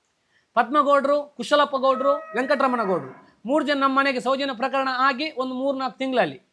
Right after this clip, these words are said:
ನಮ್ಮ ಮನೆಗೆ ಬಂದಿದ್ರು. ನಮ್ಮ ತಂದೆ ಇದ್ರು, ನಾನು ಮತ್ತು ಅಂಗ-, ಅಣ್ಣ ಹೋಟ್ಲಲ್ಲಿದ್ದೆ, ನಾನು ಅಂಗಡಿಯಲ್ಲಿದ್ದೆ. ನಮ್ಮ ಮನೆಗೆ, ಮನೆಯಿಂದ ಫೋನ್ ಬಂತು ಸುಮಾರು ಸಂಜೆ ಐದು ಗಂಟೆಗೆ. ಅಷ್ಟೊತ್ತಿನಾಗೆ ನೀವು ಬರ್ಬೇಕಂತೆ ಇಲ್ಲಿ ಒಂದು ಮೂರು ಜನ ಬಂದ.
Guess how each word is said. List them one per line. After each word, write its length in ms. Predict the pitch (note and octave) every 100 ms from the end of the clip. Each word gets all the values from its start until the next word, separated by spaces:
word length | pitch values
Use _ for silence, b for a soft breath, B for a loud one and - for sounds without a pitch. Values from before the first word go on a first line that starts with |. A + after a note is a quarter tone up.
| _ _ -
ನಮ್ಮ 160 | B3+ C4+
ಮನೆಗೆ 200 | D4 D4+
ಬಂದಿದ್ರು. 560 | C4 A3+ D#3+ C3+ _ _ _ -
ನಮ್ಮ 160 | A#3+ A#3
ತಂದೆ 240 | B3+ B3+
ಇದ್ರು, 200 | B3+ C4+
ನಾನು 220 | B3 B3+
ಮತ್ತು 180 | B3 A3+
ಅಂಗ-, 260 | A3+ A3+ G#3+
ಅಣ್ಣ 240 | G#3 A#3
ಹೋಟ್ಲಲ್ಲಿದ್ದೆ, 460 | A3 B3 B3+ B3 C#4
ನಾನು 140 | A#3
ಅಂಗಡಿಯಲ್ಲಿದ್ದೆ. 380 | A3+ A3 G#3+ C#4
ನಮ್ಮ 200 | C4+ A3+
ಮನೆಗೆ, 260 | A3+ A3+ C4
ಮನೆಯಿಂದ 340 | A#3 A3+ A3+ -
ಫೋನ್ 180 | B3 A3+
ಬಂತು 280 | F3 C#3+ _ b b -
ಸುಮಾರು 240 | C4 C4+
ಸಂಜೆ 260 | B3 B3+ C#4
ಐದು 200 | B3+ C4
ಗಂಟೆಗೆ. 420 | B3+ E3+ C3 - _ _ _ _ _ _ _ _ b b b
ಅಷ್ಟೊತ್ತಿನಾಗೆ 800 | B3 C#4+ A#3+ C4+ B3+ B3+ A#3+ A#3
ನೀವು 160 | A#3+
ಬರ್ಬೇಕಂತೆ 640 | A3+ A#3+ B3 A3 A3 D4+ C4+
ಇಲ್ಲಿ 200 | A3+ G#3+
ಒಂದು 160 | G#3 G3
ಮೂರು 160 | F#3+
ಜನ 120 | F#3
ಬಂದ. 220 | E3 D3